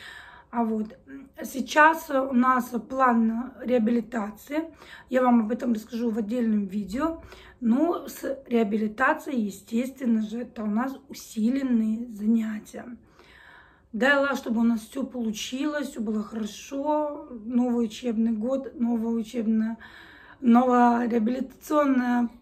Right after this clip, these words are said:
пора, да, у нас. Я надеюсь, что она нам принесет очень много радости и положительной динамики в развитии Камилочки, потому что она растет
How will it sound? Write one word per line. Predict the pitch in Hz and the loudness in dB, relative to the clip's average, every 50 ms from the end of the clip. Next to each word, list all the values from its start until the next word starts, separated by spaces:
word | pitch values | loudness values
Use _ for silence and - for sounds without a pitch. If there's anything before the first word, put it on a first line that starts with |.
| _ - | _ 2
пора, | 240 226 226 220 220 247 262 285 311 302 | 4 4 6 6 6 6 6 6 6 4
да, | 226 208 240 247 254 262 | 2 0 -2 -2 0 0
у | |
нас. | 247 233 233 233 214 - - - - - - - - - - - - - | 2 2 2 0 -2 -6 -14 -20 -20 -20 -20 -20 -20 -20 -20 -20 -10 -2
Я | 233 226 | 2 4
надеюсь, | 226 214 269 262 262 | 4 4 2 0 -2
что | - 254 | -2 0
она | 226 226 233 | 0 2 4
нам | 233 233 233 226 226 226 214 | 4 4 4 2 2 0 -2
принесет | - - 226 233 233 233 214 - - - 247 240 240 - - | -6 -4 -2 0 0 0 -2 -4 -4 0 0 0 0 0 -4
очень | 262 - - 247 233 | -10 -8 -4 0 2
много | 226 226 220 214 220 | 2 2 2 0 -2
радости | 214 233 247 262 294 247 262 233 - - - 254 | -2 0 0 0 0 0 -2 -6 -8 -10 -8 -4
и | 240 226 - - 262 220 220 220 | -4 -4 -4 -4 -4 -2 -2 -2
положительной | 214 - 240 233 220 226 240 - 254 226 233 226 | -4 -4 -2 -2 -2 -2 -2 -2 -2 0 0 0
динамики | 208 - 214 226 240 240 233 226 226 - - 226 | 0 0 2 2 2 4 2 2 0 -2 -6 -6
в | 214 | -6
развитии | 220 226 196 214 233 208 - 233 | -6 -6 -6 -6 -6 -8 -8 -12
Камилочки, | 214 - - 208 220 220 220 226 233 220 - - - 294 294 285 277 - - - - - - - - - - _ _ _ | -12 -8 -4 -2 -2 -2 -2 -4 -8 -10 -12 -12 -12 -10 -10 -10 -12 -16 -20 -20 -20 -20 -20 -20 -20 -20 -20 _ _ _
потому | - 226 226 247 247 | -2 0 0 0 0
что | - - - 269 254 247 247 240 247 - - - - _ - _ - - - _ _ _ - - _ _ _ _ _ - - - _ _ _ _ _ - | -2 -6 -8 -6 -2 0 0 0 -2 -4 -6 -14 -20 _ -20 _ -20 -20 -20 _ _ _ -20 -20 _ _ _ _ _ -20 -20 -20 _ _ _ _ _ 2
она | 220 226 240 233 220 | 4 6 6 6 6
растет | 208 220 214 - - - - 226 220 220 233 233 - | 4 2 0 -2 -4 -2 0 2 2 2 0 -2 -6